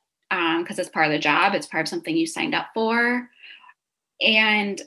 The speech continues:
also, I think we put pressure, so much of it is on ourselves, but also on one another. Um, when we look at, "Okay, well, has this person been to another therapist? And why didn't that therapist do this? And, um, you know, what was their license?" Maybe they, like,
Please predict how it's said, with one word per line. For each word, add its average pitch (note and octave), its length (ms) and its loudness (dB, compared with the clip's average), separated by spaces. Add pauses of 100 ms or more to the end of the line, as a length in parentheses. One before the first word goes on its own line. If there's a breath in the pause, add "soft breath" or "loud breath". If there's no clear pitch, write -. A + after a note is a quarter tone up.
also, G#3 360 0
I A#3 160 2
think G3+ 180 -2
we G3+ 80 -4
put - 240 -10
pressure, E3+ 880 -4 (400)
so - 220 -2
much C#4 200 4
of C#4 100 2
it A3+ 100 4
is - 180 0
on E3+ 120 2
ourselves, A3+ 720 0
but A3 180 -2
also A#3 260 0
on A#3+ 140 2
one G3+ 120 -2
another. D#3+ 640 0 (640 loud breath)
Um, D#3+ 340 0
when F3+ 120 -2
we F#3 140 -2
look F#3 280 -4
at, F#3 400 2
"Okay, A3+ 360 0
well, G3 100 2
has G#3 180 -2
this G#3+ 120 -6
person A#3 320 -2
been A3 140 2
to A3+ 120 -6
another B3 380 0
therapist? D#3+ 640 0
And G#3+ 120 -2
why A#3+ 160 4
didn't C#4 160 2
that B3 200 0
therapist A3+ 440 0
do A3+ 180 0
this? G3+ 500 0
And, F3 260 -4 (480 loud breath)
um, F3+ 260 0
you G#3+ 80 2
know, G3+ 120 2
what B3 160 2
was D4 140 0
their B3 220 2
license?" F3+ 800 0
Maybe A3 360 2
they, A#3 640 2
like, F#3+ 200 0